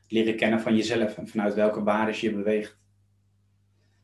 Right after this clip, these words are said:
Dus, ehm, in eerste instantie zou dat stap één zijn. Dus, dus als ik er dan één uit moet kiezen, dan beginnen we maar bij het begin. Dat is meestal zo handig. Karate.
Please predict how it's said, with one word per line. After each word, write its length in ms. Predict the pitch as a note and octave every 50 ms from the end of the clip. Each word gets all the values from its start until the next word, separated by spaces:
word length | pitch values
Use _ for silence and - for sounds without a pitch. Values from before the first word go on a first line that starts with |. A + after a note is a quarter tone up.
| _ _ _ _ _ _ _ _
Dus, 360 | - A2+ G#2 G#2 - - -
ehm, 400 | A#2 A2 G#2+ G#2 G#2 G#2 G#2 G#2 G#2
in 140 | - A#2 A2+
eerste 340 | A#2 C3+ C3 B2+ - - -
instantie 760 | B2 A2+ A2 - - A#2+ B2 A#2+ - - A2+ A2 A2 G#2+ G#2+
zou 200 | A2+ A2+ G#2+ A2
dat 160 | A#2 A2+ -
stap 280 | - - A#2 - - -
één 180 | A2 A2 A2
zijn. 280 | A2 - G2 - - A#2
Dus, 300 | A2 G#2+ - - - - G#2+ G#2+
dus 280 | A2 G#2+ - - -
als 100 | A#2+ -
ik 120 | A2+ A2 -
er 80 | A2
dan 240 | G2+ G#2 G#2 G2+ -
één 200 | G#2+ G#2+ G#2 -
uit 200 | A2 A2+ A2+ A#2
moet 140 | A#2+ A2+ -
kiezen, 400 | - A2+ A2 - - A2 - - - - - - - - _ _ _ _ _ _ _
dan 320 | - A2 G#2 G2+ G#2 G2+
beginnen 380 | G2+ - - A2+ A2 A2+ G#2+ G#2
we 80 | G2+
maar 180 | G2+ G2+ G2+ G2
bij 100 | G2 G2
het 140 | G2 G2 -
begin. 260 | - - - - A2+
Dat 100 | A2+ -
is 80 | - -
meestal 360 | - G#2 - - G#2 G2+ G2
zo 120 | F#2+ G2
handig. 320 | F#2+ F#2 F#2+ F#2+ - - _
Karate. 440 | - A2 - F#2+ F#2+ - - -